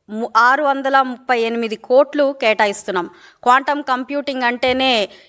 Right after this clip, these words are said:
యావత్ ప్రపంచం కూడా మన భారతదేశం వైపు, అందులోనూ మన ఆంధ్ర రాష్ట్రం వైపు చూసే ఒక భవిష్యత్ ప్రణాళికగా, భావితరాలకు ఎంతో గర్వించే ఒక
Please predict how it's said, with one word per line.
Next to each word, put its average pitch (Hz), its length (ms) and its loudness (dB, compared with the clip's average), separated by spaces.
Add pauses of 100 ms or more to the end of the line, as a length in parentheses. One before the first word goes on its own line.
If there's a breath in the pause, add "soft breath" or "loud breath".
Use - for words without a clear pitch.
యావత్ 226 420 2
ప్రపంచం 262 520 -4
కూడా 254 360 2
మన 220 180 -2
భారతదేశం 233 680 0
వైపు, 240 360 0
అందులోనూ 247 640 4
మన 202 180 0
ఆంధ్ర 220 340 2
రాష్ట్రం 254 440 0
వైపు 233 440 0 (360 loud breath)
చూసే 254 280 2
ఒక 226 300 4
భవిష్యత్ 220 500 -2 (100)
ప్రణాళికగా, 247 720 0 (280 soft breath)
భావితరాలకు 262 1200 2
ఎంతో 254 540 0
గర్వించే 262 560 0
ఒక 233 460 2